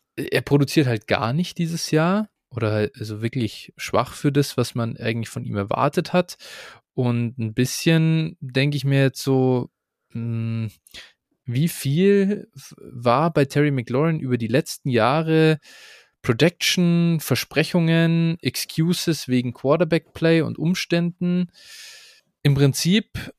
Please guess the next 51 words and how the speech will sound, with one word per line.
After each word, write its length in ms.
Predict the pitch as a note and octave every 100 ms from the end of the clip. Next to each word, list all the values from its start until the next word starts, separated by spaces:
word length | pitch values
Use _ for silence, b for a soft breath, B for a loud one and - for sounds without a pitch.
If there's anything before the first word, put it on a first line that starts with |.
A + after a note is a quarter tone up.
| -
hat 280 | B2+ D3+ -
er 560 | D#3 D#3+ D#3 D#3 D#3 - _ _ _ -
in 100 | D#3
seiner 200 | D3 C3+
Rookie-Saison, 800 | D#3+ F#3+ F3 E3 D#3+ E3 E3+ D#3+
ich 140 | B2+
lese 200 | C#3 C3+
mir 60 | C3
seine 220 | B2 A#2+
Yards 240 | A#2+ C3 -
per 160 | B2
Route 240 | C3+ F#3+ F#3+
Run-Werte 360 | F3 F3 E3+
vor, 580 | E3 - D#3+ D#3+ D#3+ D#3 -
ähm, 600 | D3 D3 D3 D3 D3 -
in 160 | - C3
seiner 180 | B2 A#2+
Rookie-Saison 420 | D#3+ F3 D3 D3+
zwei 160 | - C3
Komma 220 | B2+ A#2+
null 160 | A#2
fünf, 380 | B2 - A3+ A3
dann 160 | - A#2
eins 200 | - -
Komma 200 | B2 G2
acht 180 | A#2 -
vier, 280 | F#3+ G3
eins 180 | - C#3+
Komma 200 | - A#2+ -
acht 240 | C3 -
eins 200 | D#3 E3
und 140 | D3
dieses 160 | C#3 C3+
Jahr 80 | C3
ist 60 | A#2+
er 60 |
bei 100 | A2+
eins 160 | E2 -
Komma 220 | A#2+ A2
drei 360 | G#2+ G#2 G#2 - _ _ _ _
neun. 560 | A#2 G#2+ G#2 A2+ G#2+ G2 B B B B B B -
Unter 280 | G#3 G#3+ C#3+
zwei 380 | - B2+ C#3+
Yards 320 | E3 D3+ D3+ -
per 140 | B2
Route 240 | C3 C#3+
Run 100 | B2
ist 160 | B2+ -
nicht 180 | B2 -
gut. 340 | A2+ G#2+ - _ _
Und 440 | - B2 B2 A#2+